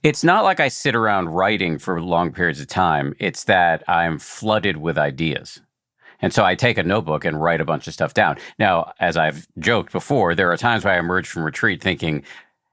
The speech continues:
"I've written some beautiful stuff," and then it looks like the Unabomber's scrawling. So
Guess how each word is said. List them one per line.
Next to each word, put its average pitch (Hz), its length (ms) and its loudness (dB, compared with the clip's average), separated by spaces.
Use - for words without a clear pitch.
"I've 73 320 0
written 76 260 0
some 71 340 -4
beautiful 80 440 -2
stuff," - 480 0
and 92 100 2
then 82 140 2
it 85 60 -2
looks 82 240 -4
like 80 180 0
the 85 180 -2
Unabomber's 76 600 0
scrawling. 71 580 -2
So 85 600 0